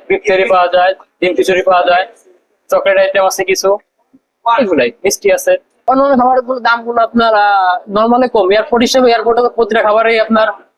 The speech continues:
এক্সট্রা পে করা লাগে, কিন্তু সেই ক্ষেত্রে আমাদের কোনো পে নাই। মানে নরমাল আপনার গ্রাম এলাকায় বা এমনি সাধারণ দোকানে যে দামটা পাচ্ছেন সেম দামেই উন্নত মানের খাবার পাচ্ছেন। ফিডব্যাক আলহামদুলিল্লাহ, যা আসছে সকলে ভালো বলছে এবং বলছে যে নেক্সট টাইম তারা যদি আবার আসে,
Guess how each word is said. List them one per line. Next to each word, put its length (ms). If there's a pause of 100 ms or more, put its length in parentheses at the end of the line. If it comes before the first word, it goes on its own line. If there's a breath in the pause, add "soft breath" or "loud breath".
(200)
এক্সট্রা 280
পে 180
করা 220
লাগে, 200
কিন্তু 420
সেই 180
ক্ষেত্রে 240
আমাদের 340
কোনো 180
পে 240
নাই। 220 (540)
মানে 300
নরমাল 360 (300)
আপনার 360
গ্রাম 280
এলাকায় 380
বা 100
এমনি 240
সাধারণ 340
দোকানে 260
যে 100
দামটা 300
পাচ্ছেন 300 (400)
সেম 360
দামেই 340 (500)
উন্নত 260
মানের 200
খাবার 180
পাচ্ছেন। 260 (420)
ফিডব্যাক 300
আলহামদুলিল্লাহ, 560
যা 180
আসছে 580 (220)
সকলে 360
ভালো 180
বলছে 320 (200)
এবং 140 (300)
বলছে 280
যে 100
নেক্সট 220
টাইম 180
তারা 240
যদি 140
আবার 200
আসে, 280